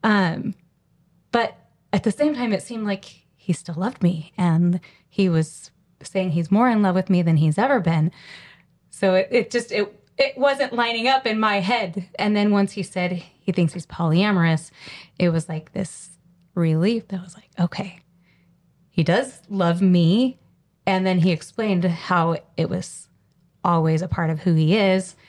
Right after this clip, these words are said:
And it was him finally being able to be himself.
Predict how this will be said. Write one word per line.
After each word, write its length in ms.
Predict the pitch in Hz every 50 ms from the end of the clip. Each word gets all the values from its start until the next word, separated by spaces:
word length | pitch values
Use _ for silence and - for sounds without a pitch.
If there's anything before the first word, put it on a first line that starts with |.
| _ _ _ _ _ _ -
And 360 | 180 170 165 160 156 156 156 - _ _ -
it 160 | 180 170 -
was 260 | 156 160 151 147 -
him 300 | - 170 175 175 175 160
finally 720 | - - - 180 175 180 190 180 170 165 165 165 160 156 160 _ _ _ _ _ _ _
being 440 | 214 196 196 185 165 165 165 151 - - _ -
able 240 | 233 254 262 262 247
to 120 | - 202
be 140 | 165 185 165
himself. 540 | 147 165 160 143 - - - 247 240 -